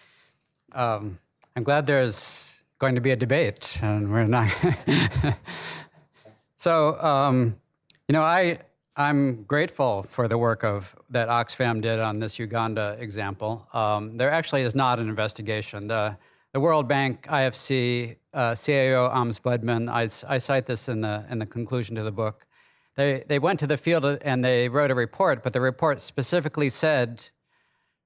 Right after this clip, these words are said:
uh, "This report will not comment on the merits of the case." It said that over and over again. So I don't call that an investigation.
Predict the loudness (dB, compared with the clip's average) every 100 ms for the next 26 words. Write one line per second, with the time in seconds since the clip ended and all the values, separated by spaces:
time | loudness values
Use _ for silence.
0 | -4 0 2 2 0 -4 _ _ _ _
1 | _ _ _ _ _ -2 -2 0 0 0
2 | 2 2 2 0 2 2 0 0 2 4
3 | 2 2 0 2 2 4 2 0 -4 -2
4 | -2 -2 -4 -12 -14 -18 _ _ _ _
5 | _ _ _ _ _ -20 -20 _ _ _
6 | _ -8 0 2 2 4 2 2 2 2
7 | 0 -2 -10 -12 _ _ _ _ _ _
8 | _ 0 2 2 0 0 2 2 2 2
9 | 0 0 -2 -2 -2 -2 -12 -16 -20